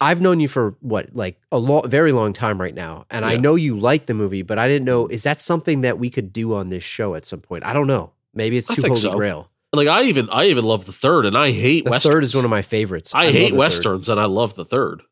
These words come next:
Speaker 2: So it
Speaker 1: Man, I'm gonna say
Speaker 2: transcends.
Speaker 1: something. I'm gonna say something
Speaker 2: Yeah.
Speaker 1: crazy.
Speaker 2: What do you
Speaker 1: I
Speaker 2: say?
Speaker 1: kinda like the third one the best right now.
Speaker 2: Nah, man, two's
Speaker 1: The
Speaker 2: the best
Speaker 1: first
Speaker 2: with,
Speaker 1: is
Speaker 2: with
Speaker 1: the,
Speaker 2: Sports
Speaker 1: the,
Speaker 2: Almanac.
Speaker 1: the
Speaker 2: Two's
Speaker 1: first
Speaker 2: the
Speaker 1: is the
Speaker 2: best.
Speaker 1: best because it's obviously the most classic, but the, the third one is criminally underrated.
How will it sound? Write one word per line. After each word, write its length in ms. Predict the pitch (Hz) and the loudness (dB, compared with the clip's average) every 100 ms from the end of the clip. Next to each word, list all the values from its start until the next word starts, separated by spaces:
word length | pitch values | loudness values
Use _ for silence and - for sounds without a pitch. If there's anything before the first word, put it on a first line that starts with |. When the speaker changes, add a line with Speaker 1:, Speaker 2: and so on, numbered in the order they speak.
| _ _ | _ _
Speaker 2:
So 440 | - 76 - 87 95 | -12 -12 -12 -16 -8
it 40 | |
Speaker 1:
Man, 280 | 123 113 107 | -4 -2 -2
I'm 80 | 113 | -2
gonna 180 | 139 98 | 0 0
say 140 | 113 | 0
Speaker 2:
transcends. 340 | 131 117 104 | -2 -2 -4
Speaker 1:
something. 240 | 101 92 90 _ _ _ _ - | -6 -8 -8 _ _ _ _ -12
I'm 80 | 104 | -8
gonna 80 | |
say 160 | 104 113 | -6 -6
something 280 | - 110 104 | -4 -4 -6
Speaker 2:
Yeah. 60 | 87 | -4
Speaker 1:
crazy. 480 | 104 104 92 85 - _ - | -4 -4 -6 -10 -14 _ -10
Speaker 2:
What 100 | 104 | -8
do 60 | - | -6
you 80 | |
Speaker 1:
I 20 | 95 | -6
Speaker 2:
say? 80 | |
Speaker 1:
kinda 160 | 123 139 | -2 0
like 200 | 127 110 | 0 -2
the 80 | 113 | -8
third 240 | - 120 | -18 -16
one 160 | 117 101 | -14 -14
the 80 | 95 | -14
best 320 | 113 110 - | -14 -14 -12
right 120 | - | -14
now. 100 | - | -8
Speaker 2:
Nah, 240 | 117 110 101 | -4 -2 -2
man, 240 | 110 101 | -2 -2
two's 220 | 123 107 | -4 -2
Speaker 1:
The 80 | 160 | 0
Speaker 2:
the 60 | 202 | 2
best 40 | 220 | 2
Speaker 1:
first 20 | 294 | 2
Speaker 2:
with, 60 | - | 0
Speaker 1:
is 60 | 190 | -2
Speaker 2:
with 80 | 151 | 0
Speaker 1:
the, 60 | |
Speaker 2:
Sports 260 | 147 131 120 | 0 0 0
Speaker 1:
the, 60 | 120 | 2
Speaker 2:
Almanac. 400 | 104 104 101 - - - - | 2 2 0 -4 -16 -12 -4
Speaker 1:
the 80 | 139 | -2
Speaker 2:
Two's 40 | |
Speaker 1:
first 300 | - 180 - | 2 0 2
Speaker 2:
the 60 | 196 | 0
Speaker 1:
is 120 | 175 | 0
the 80 | 196 | 0
Speaker 2:
best. 400 | 147 147 156 - | 2 0 -2 -8
Speaker 1:
best 80 | - | -4
because 300 | 139 143 117 | -2 -2 -2
it's 140 | 113 | 0
obviously 300 | 123 120 117 | 0 0 -2
the 80 | 113 | -4
most 240 | 107 107 | -2 -4
classic, 480 | - 95 104 123 120 - | -4 -8 -6 -8 -8 -4
but 320 | 110 98 - _ _ | -4 -4 -6 _ _
the, 380 | 127 110 110 101 - | -14 -6 -2 -2 -6
the 80 | |
third 260 | 107 139 139 | -12 -10 -8
one 140 | 131 | -6
is 160 | 98 - | -6 -8
criminally 360 | - 135 113 98 | -6 -6 -4 -4
underrated. 540 | 87 82 85 82 80 | -6 -6 -8 -8 -12